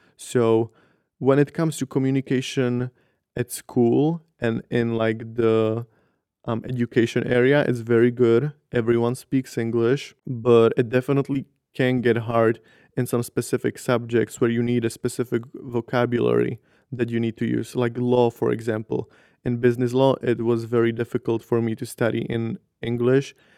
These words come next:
and it's, like, twice as hard if you study it in English or, like,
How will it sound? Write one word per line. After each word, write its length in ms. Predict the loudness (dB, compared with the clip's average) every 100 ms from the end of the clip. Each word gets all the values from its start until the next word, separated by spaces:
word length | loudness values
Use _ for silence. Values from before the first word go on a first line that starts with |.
| _ _ _
and 380 | -4 -2 -2 -6 -2
it's, 160 | 0
like, 240 | 0 -4 _
twice 380 | 0 2 2 2
as 160 | -2
hard 360 | 0 0 0 -6
if 180 | -10 -6
you 280 | -2 -2 -4 _ _ _
study 380 | -10 0 2 4
it 100 | 2
in 240 | 0 -2 -4 -4
English 320 | 0 0 0
or, 120 | 0
like, 220 | 0 -2